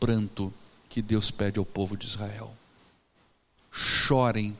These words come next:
pela própria vida de vocês. Pranteiem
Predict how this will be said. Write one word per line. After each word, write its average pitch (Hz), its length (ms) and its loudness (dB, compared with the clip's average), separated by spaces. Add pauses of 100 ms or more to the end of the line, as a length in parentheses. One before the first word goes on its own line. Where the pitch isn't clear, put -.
pela 107 220 0
própria 110 580 0
vida 95 440 -2
de 98 80 -4
vocês. - 1080 0 (1080)
Pranteiem 131 1000 6